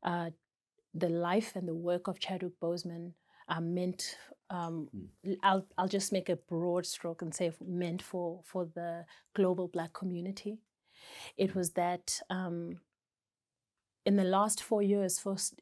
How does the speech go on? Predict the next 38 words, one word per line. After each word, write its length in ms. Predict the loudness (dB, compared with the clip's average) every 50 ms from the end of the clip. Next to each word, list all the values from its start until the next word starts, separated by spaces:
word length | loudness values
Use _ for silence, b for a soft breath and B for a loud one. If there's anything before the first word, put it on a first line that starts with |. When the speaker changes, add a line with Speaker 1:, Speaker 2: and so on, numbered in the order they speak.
| -2 -2
Speaker 1:
uh, 220 | 0 0 -2 -4
f-, 120 | -6 -10 -14 -18 -12 -4
firstly, 500 | 0 2 2 2 2 0 -2 -2 -2 -2 -4
I 80 | -4
mean, 200 | -4 -4 -4 -4
he's 240 | -4 -2 -2 -2 0 0
been 240 | -2 0 0 0
living 380 | 0 0 0 0 -2 -4 -6 -10 _ b b b b b b b b b b
with, 280 | -2 -2 -2 -2 -6 -20 -12 _ -4
with 160 | -4 0 2
a 40 | 2
sickness 480 | 4 4 4 2 0 -2 -6 -4 -4 -4
that 160 | -6 -6 -6
has 140 | -8 -10 -12 -12 -8
had, 180 | -6 -4 -2
that 120 | -2 -2 -2
had 160 | -4 -4 -4
been 160 | -4 -4 -4
wasting 340 | -4 -6 -6 -4 -4 -4 -4
his 120 | -4 -4
life 260 | -4 -4 -4 -4 -4
away, 480 | -4 0 2 2 2 2 0 -2 -4 -8 B B B B B B B B 0
but 340 | 2 2 2 2 0 -6 -16 _ _ _ _ 0
it 120 | 2 2
seemed 500 | 2 2 2 4 6 6 6 6 4 2
that, 580 | 0 0 -2 -2 -2 -2 -2 -2 -2 -2 -4 -6 _ _ -6
um, 400 | -4 -2 -2 0 0 -2 -2 -4 -8 _ _ _ _ _ _ _ _ _ _ _ _ _ _ _ _ _ _
he, 260 | 2 4 4 4 4 0 -10 _ _
he 160 | -4 0 4
made 240 | 4 4 4 4 2
sure 360 | 0 0 2 2 4 4 2
he 120 | 2 0 -2
had 200 | -2 -2 -2 -2
to 60 | -2 -2
be 100 | 0 0
intentional 640 | -2 -4 -6 -4 -4 -4 -4 -4 -4 -4 -4 -4 -6
in 160 | -6 -6 -6
the 120 | -8 -8